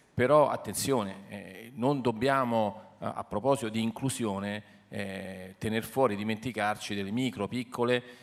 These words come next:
eh, e medie aziende, che sono poi il tessuto principale del nostro paese, una ricchezza straordinaria.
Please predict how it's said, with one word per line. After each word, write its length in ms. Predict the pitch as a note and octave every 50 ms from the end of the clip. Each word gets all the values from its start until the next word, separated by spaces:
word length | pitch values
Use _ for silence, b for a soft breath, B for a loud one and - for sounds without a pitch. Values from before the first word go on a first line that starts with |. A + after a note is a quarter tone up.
| B B
eh, 300 | - - G2 G2 G2 G2+
e 80 | G2+ G#2+
medie 460 | G#2+ G#2+ G2+ G#2 G2+ F#2+ G2+ G#2 G#2
aziende, 480 | G#2+ G2+ - G2+ G2 F2+ F2+ F2+ F#2 G2+
che 80 | G2+
sono 260 | - - A2 G#2 F#2+
poi 160 | - G#2+ G#2 G2
il 100 | F2+ -
tessuto 380 | - G#2 F2+ - - G#2+ G2 G2
principale 480 | E2+ F#2+ F#2+ - - G#2+ G2+ G2+ G2+
del 120 | F#2+ F#2+ F#2+
nostro 300 | G2 F#2+ - - G2+ -
paese, 340 | G#2+ G#2 A2 A2+ G2+ G#2
una 100 | G2 F#2+
ricchezza 460 | F#2 F2 F#2 - - G2 - - G2+ F2+
straordinaria. 840 | - - - G2+ G2+ F#2+ A2 A#2+ B2 A#2+ A#2+ A#2+ A2+ B2 B2+ B2+